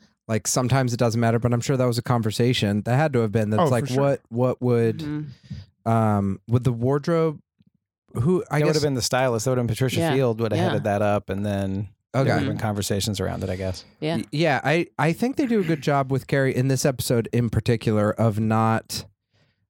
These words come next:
Speaker 1: um, uh, her as an actress as well, that there was, uh, this is maybe a little before, but, like, the Manic Pixie Dream Girl,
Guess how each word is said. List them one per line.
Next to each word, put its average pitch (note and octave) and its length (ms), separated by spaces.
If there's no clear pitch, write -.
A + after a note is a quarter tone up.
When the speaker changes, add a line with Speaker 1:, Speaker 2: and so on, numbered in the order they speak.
Speaker 1:
um, G#2 640
uh, C3 180
her F#3+ 160
as C3+ 100
an B2+ 80
actress A#2 340
as G#2 140
well, A2 200
that A2 180
there B2+ 160
was, B2 320
uh, G2+ 40
this D3+ 280
is D#3 140
maybe B2+ 240
a G#2+ 80
little G#2 180
before, G2+ 320
but, - 220
like, G#2+ 300
the G#2+ 80
Manic G#2+ 360
Pixie G#2+ 400
Dream G2+ 300
Girl, A2+ 340